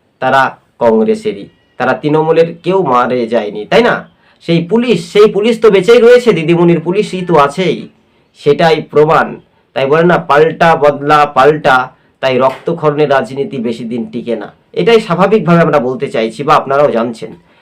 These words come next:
টিভি সকাল YouTube চ্যানেলটি ভালো লাগলে সাবস্ক্রাইব করে সঙ্গে থাকবেন। তবে হ্যাঁ, দিলীপ ঘোষ যদি একুশের মঞ্চে থাকেন, তাহলে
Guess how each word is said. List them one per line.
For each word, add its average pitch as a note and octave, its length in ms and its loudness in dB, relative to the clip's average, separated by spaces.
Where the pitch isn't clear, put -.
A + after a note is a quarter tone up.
টিভি F3 200 4
সকাল A3 260 2
YouTube F#3+ 220 0
চ্যানেলটি G3 480 0
ভালো D3+ 220 2
লাগলে F3+ 240 2
সাবস্ক্রাইব E3+ 420 -2
করে E3+ 120 -4
সঙ্গে D#3+ 280 -2
থাকবেন। E3+ 420 -4
তবে A2+ 360 0
হ্যাঁ, A2+ 260 -8
দিলীপ C#3+ 380 -2
ঘোষ A#2+ 320 -6
যদি D#3 260 2
একুশের E3+ 340 -2
মঞ্চে D#3+ 360 -2
থাকেন, D#3+ 360 -4
তাহলে D3+ 400 2